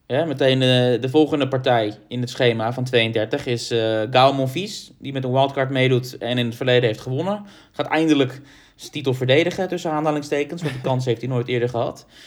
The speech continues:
Speaker 2: Hij kan zijn derde titel winnen dan, toch? En dan gelijk hoog
Speaker 1: Ja.
Speaker 2: te komen met Roger Federer.
Speaker 1: Ja. Nou ja, Monfils die heeft een wat, eh, turbulente aanloop gekend.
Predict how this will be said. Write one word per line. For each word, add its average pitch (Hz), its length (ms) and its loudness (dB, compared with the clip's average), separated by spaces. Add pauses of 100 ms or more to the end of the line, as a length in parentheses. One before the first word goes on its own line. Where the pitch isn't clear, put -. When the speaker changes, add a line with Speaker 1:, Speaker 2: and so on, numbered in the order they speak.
(140)
Speaker 2:
Hij 175 100 -4
kan 214 120 2
zijn 214 120 0
derde 240 240 4
titel 185 240 2
winnen 160 200 4
dan, 139 180 0
toch? 269 340 -2 (220)
En 196 100 -4
dan 190 120 0
gelijk 190 240 2
hoog 190 180 6
Speaker 1:
Ja. 285 60 4
Speaker 2:
te 208 60 2
komen 190 240 6
met 180 160 4
Roger 185 220 2
Federer. 143 440 -4 (380)
Speaker 1:
Ja. 156 360 0 (460)
Nou 131 160 -2
ja, 107 220 -2
Monfils 135 300 -2
die 151 100 2
heeft 131 180 2
een 131 80 -2
wat, 123 200 2
eh, 120 100 4
turbulente 135 920 2
aanloop 185 360 -2
gekend. 180 580 -6